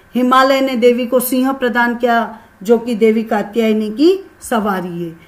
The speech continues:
कात्यायनी देवी ने उच्च स्वर से गर्जना करते हुए समस्त भूमंडल और आकाश को गुंजा दिया और देवी के अट्टहास करने से तो पृथ्वी कांपने लगी।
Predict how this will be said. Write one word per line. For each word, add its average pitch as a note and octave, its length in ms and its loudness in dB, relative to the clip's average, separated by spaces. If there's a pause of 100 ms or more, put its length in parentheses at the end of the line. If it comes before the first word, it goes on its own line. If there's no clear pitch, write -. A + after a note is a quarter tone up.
(220)
कात्यायनी C#4+ 600 4
देवी C4+ 340 2
ने C4 100 -6
उच्च - 400 -6
स्वर D#4 380 2
से C#4 180 0
गर्जना B3 460 0
करते A#3 340 -4
हुए A3+ 340 -2 (380)
समस्त D#4+ 400 4
भूमंडल C4 640 2
और C4 160 4
आकाश A3 400 0
को E4 240 2 (340)
गुंजा A3+ 380 2
दिया F#3 320 -6 (360)
और A#3+ 160 2
देवी B3 340 4
के C#4+ 140 -2
अट्टहास C#4+ 680 4
करने C4 280 0
से C4 140 0
तो C4+ 140 0
पृथ्वी C4 440 0
कांपने B3+ 500 0
लगी। F3+ 380 -6